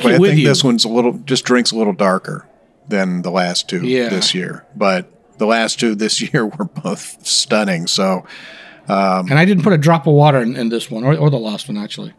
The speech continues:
Speaker 1: Yeah, I, I mean, I'm getting black cherries and, and,
Speaker 2: Mm.
Speaker 1: and again, nuts.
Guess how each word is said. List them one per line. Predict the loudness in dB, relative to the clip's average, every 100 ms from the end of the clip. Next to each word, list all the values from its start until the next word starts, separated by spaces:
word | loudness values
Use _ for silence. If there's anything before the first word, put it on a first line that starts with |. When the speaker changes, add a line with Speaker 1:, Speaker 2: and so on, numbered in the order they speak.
| -4
Speaker 1:
Yeah, | -2 0
I, | 0 0
I | 0
mean, | 2 2
I'm | 2
getting | 2 0 0
black | -2 0 0 0
cherries | 0 2 4 2 -2 -6 _ -16
and, | -6 -4 -2 -4 -6
and, | -8 -8
Speaker 2:
Mm. | -10 -14 -20 _ _ _ _ _ _ _ _ _ _ _ _ -10
Speaker 1:
and | -4
again, | 0 2 0
nuts. | -2 -2 -6